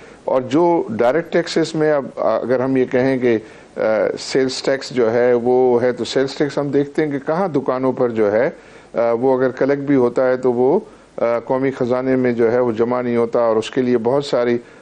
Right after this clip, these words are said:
point of sales की बातें और ब-, बड़ी होती रही हैं, लेकिन पूरी तरीके से वो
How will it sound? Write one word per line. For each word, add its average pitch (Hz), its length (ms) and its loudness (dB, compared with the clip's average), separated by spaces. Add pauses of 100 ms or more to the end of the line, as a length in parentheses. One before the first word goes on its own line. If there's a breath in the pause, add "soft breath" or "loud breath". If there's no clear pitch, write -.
(200 loud breath)
point 127 240 -2
of - 60 -10
sales 127 300 0
की - 140 -4
बातें 113 480 0
और 117 180 0
ब-, 107 280 -4
बड़ी 120 180 2
होती 113 320 0
रही 123 280 2
हैं, 113 80 0
लेकिन 117 340 -2 (440 soft breath)
पूरी 143 160 0
तरीके 135 380 0
से - 140 -2
वो 147 320 0